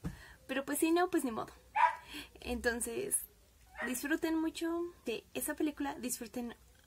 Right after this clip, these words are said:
ahorita que, pues, todo el tiempo que tengan, en verdad. No sabemos si mañana vamos a despertar, así que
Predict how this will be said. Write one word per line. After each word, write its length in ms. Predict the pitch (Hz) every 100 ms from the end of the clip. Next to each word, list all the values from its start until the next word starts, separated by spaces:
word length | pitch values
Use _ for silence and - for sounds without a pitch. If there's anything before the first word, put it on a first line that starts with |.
| - _ -
ahorita 380 | 233 233 262
que, 540 | 254 247 233 233 240 - - - - - - - - - - - - - - - - - - - - - - - - - - - - - - - - -
pues, 500 | - 349 294 - - - - - -
todo 180 | 339
el 120 | 392 392
tiempo 300 | 359 370 381
que 240 | 392 339
tengan, 680 | - 294 285 294 277 226 208 - -
en 140 | 247
verdad. 400 | 233 226 247 247 - - -
No 320 | 208 240 262
sabemos 500 | 262 269 269 269 277
si 100 | 262
mañana 380 | 240 240 247 277
vamos 320 | 277 277 269
a 40 |
despertar, 460 | 247 - 220 - 359
así 200 | 330 -
que 320 | - 269 302